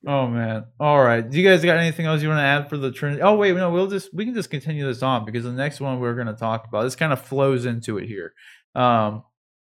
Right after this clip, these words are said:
let's talk about this, 'cause this is just as confusing to me. So this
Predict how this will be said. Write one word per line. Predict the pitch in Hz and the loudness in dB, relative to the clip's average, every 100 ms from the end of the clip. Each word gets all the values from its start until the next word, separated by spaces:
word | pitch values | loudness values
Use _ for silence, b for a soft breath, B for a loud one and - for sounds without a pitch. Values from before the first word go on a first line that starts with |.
| - | -4
let's | 139 185 - | 2 2 4
talk | 277 269 | 2 4
about | 190 202 170 156 | 4 4 4 4
this, | 160 156 - 151 | 2 0 -6 -6
'cause | 147 | -4
this | 147 262 | -2 0
is | 311 196 | 0 2
just | 185 180 | 2 0
as | 170 | -4
confusing | 156 117 117 113 104 | -6 -2 -2 -2 -6
to | 95 90 | -10 -12
me. | 87 - _ _ _ _ _ _ _ _ _ _ _ _ | -14 -20 _ _ _ _ _ _ _ _ _ _ _ _
So | 123 156 147 | 2 2 4
this | 175 180 | 4 2